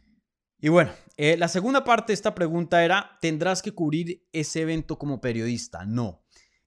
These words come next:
Gracias a Dios, en M M A Junkie, eh, hablamos, tuvimos como una junta y hablamos esto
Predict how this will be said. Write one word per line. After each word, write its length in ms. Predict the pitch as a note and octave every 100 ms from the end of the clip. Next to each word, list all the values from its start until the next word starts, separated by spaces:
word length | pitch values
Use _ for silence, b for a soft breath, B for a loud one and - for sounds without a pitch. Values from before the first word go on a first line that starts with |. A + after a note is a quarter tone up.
| -
Gracias 500 | A#2+ D#3+ G#3 A3 G3+
a 100 | F#3+
Dios, 500 | F3 F3+ F3+ - - -
en 300 | C3+ C3 C3
M 120 | D3+
M 160 | D#3 D3+
A 60 |
Junkie, 500 | C#3+ C#3+ C3+ A#2+ A#2 _ - - - - _ _ _ - -
eh, 600 | A2+ A2+ A2+ A2+ A2+ A2
hablamos, 580 | A#2+ C3+ D3+ D#3+ D#3+ -
tuvimos 400 | C3 B2+ C#3 -
como 180 | D3 B2
una 160 | C3+
junta 420 | B2 D3 C3+ C#3 C3
y 60 |
hablamos 440 | A2+ A2+ A#2 A#2+ B2+
esto 360 | A2+ - A#2+